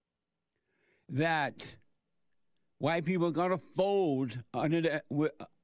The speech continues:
when they bring up that one word. And I'm like, "What happened?" And they said some black woman, and I have it coming up for you, uh, put out a video saying that Joe Rogan had used that word.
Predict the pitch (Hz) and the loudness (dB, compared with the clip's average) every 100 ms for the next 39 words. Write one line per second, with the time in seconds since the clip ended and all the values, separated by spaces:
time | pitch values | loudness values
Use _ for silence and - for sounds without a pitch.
0 | _ - - 143 165 160 175 143 139 170 | _ -14 -8 -2 0 2 0 0 0 0
1 | 165 151 156 156 - 127 160 156 139 139 | 0 0 -2 -4 -2 -2 0 0 0 0
2 | 110 - _ _ _ _ _ _ - 180 | -2 -6 _ _ _ _ _ _ -4 0
3 | 190 185 165 - - 170 185 254 254 - | 2 0 -2 -4 -12 -6 -2 0 0 -4
4 | - - 226 285 196 110 - _ _ _ | -14 -4 -2 0 0 -2 -8 _ _ _
5 | _ _ _ _ _ _ - 185 185 185 | _ _ _ _ _ _ -4 0 0 0
6 | 175 156 190 208 175 - 127 190 - 151 | 0 0 0 0 -2 -4 0 0 0 -2
7 | 143 143 127 117 _ _ _ - 165 170 | 0 0 -2 -6 _ _ _ -4 0 2
8 | 170 175 131 165 170 147 160 131 127 127 | 0 -2 -4 -2 0 0 0 -2 0 -2
9 | 120 _ _ _ _ _ _ - 143 143 | -4 _ _ _ _ _ _ -4 0 2
10 | 135 135 131 - - - 196 156 147 131 | 0 0 -2 -4 -6 -2 2 2 0 0
11 | 127 190 160 139 135 127 113 _ _ _ | 0 0 0 0 0 -2 -8 _ _ _
12 | _ _ _ - - 160 143 139 131 127 | _ _ _ -6 -2 0 0 0 0 2
13 | 143 135 143 131 127 113 131 131 135 113 | 2 2 0 0 0 0 0 0 -2 0
14 | 117 127 147 | 0 0 -2